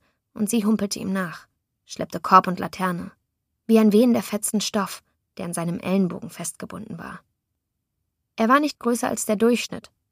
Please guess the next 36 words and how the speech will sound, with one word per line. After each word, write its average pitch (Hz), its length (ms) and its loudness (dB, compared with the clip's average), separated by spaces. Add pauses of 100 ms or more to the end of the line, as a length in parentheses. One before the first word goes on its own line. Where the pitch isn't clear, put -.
(260)
trotzdem 226 420 0
reichte 190 360 0
sie 190 120 -6
ihm, 185 300 -4
so - 140 -10
gebeugt, 180 560 -4 (160)
kaum 226 240 0
bis 202 160 -4
an 196 80 -10
die 190 100 -10
Schulter. 185 440 -10 (1800)
Mit 240 180 0
einem 240 260 6
guten 254 240 -2
Stück - 300 -2
Abstand, 196 640 -2 (240)
allerdings 175 420 -6
erlaubte 185 340 -6
ich - 120 -8
mir 190 100 -6
diesmal 190 300 -2
den 175 140 -4
Luxus 180 300 -6
des - 220 -10
Gehsteigs, 190 600 -2 (340)
folgte - 380 -2
ich - 200 -18
ihnen. 180 240 -14 (880)
In 208 120 -2
meinem 214 260 0
Kopf - 300 -8
herrschte 214 280 -4
ein 196 140 -4
Tohuwabohu 202 640 -2
aus - 200 -10
Schrecken, 208 540 -6